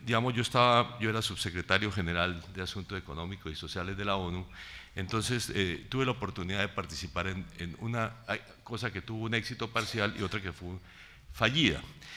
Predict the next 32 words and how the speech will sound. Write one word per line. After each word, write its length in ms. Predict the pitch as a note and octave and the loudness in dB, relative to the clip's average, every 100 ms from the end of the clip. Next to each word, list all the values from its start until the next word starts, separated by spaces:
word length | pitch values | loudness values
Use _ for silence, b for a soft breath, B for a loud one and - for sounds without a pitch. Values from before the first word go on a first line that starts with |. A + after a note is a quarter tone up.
| B | B
Y 80 | B2 | -4
esto 160 | B2 D#3 | 2 4
lo 100 | B2 | 4
digo 240 | B2 C3 | 2 0
porque 240 | B2+ G2+ A2+ | -2 -2 -2
esto 160 | D3 | -2
me 60 | B2+ | -2
parece 220 | G#2+ A2 | -2 -2
que 40 | |
son 140 | G#2 F#2+ | -2 -2
temas 240 | A2 A#2+ | -2 0
esenciales 460 | A2 G2 - G2+ G#2 | 0 0 0 -2 -2
en 120 | F#2 | -4
la 60 | D#2+ | -4
agenda 360 | G2+ G2 F#2+ | -4 -4 -6
futura. 380 | - F2 F2 B1+ - - - - B B B B B B B - - - | -8 -10 -10 -12 -16 -20 -20 -20 B B B B B B B -20 -20 -4
Lo 120 | A2+ | -2
que 80 | C3 | 0
tuvimos 400 | D3 G3 G#3 G3 | 2 4 6 6
éxito 380 | D#3+ - D#3 A#2+ | 6 4 2 2
fue 160 | A#2+ | 0
con 180 | B2+ B2+ | 2 2
el 100 | G#2+ F2+ | 2 0
director 420 | F2+ D#2 C3+ C#3 | -2 0 -2 0
general 420 | C#3 - G2 F#2+ | -4 -2 0 2
de 120 | F#2+ | 2
la, 360 | F#2 D2 C2+ - - | 2 2 0 -8 -8
de 140 | D#2+ D2 | -4 -2
la 160 | D2 D2 - | -2 -2 -4
O 120 | F2+ | -6
I 80 | F2+ | -2
T, 320 | F2+ F2 | 0 0